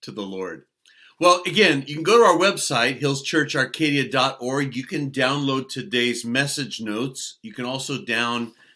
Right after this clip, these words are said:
the kids' activity sheet from our website. You can also keep up on all of the dates, fe-, especially those upcoming here in December, to stay in tune with.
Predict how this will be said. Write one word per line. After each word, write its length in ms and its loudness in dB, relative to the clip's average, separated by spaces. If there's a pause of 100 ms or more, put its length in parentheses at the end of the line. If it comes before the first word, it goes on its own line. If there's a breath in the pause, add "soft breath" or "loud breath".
the 100 -8
kids' 600 -2
activity 680 -4
sheet 440 -4 (420 soft breath)
from 160 0
our 100 4
website. 440 0
You 80 -6
can 160 0
also 180 -2
keep 240 -6
up 160 0
on 80 0
all 200 2
of 100 -4
the 80 -4
dates, 640 -2
fe-, 120 0
especially 420 -2
those 340 -2
upcoming 540 -4
here 180 -2
in 100 -2
December, 760 -2 (260 loud breath)
to 100 -10
stay 260 -2
in 140 -6
tune 260 -4
with. 220 -10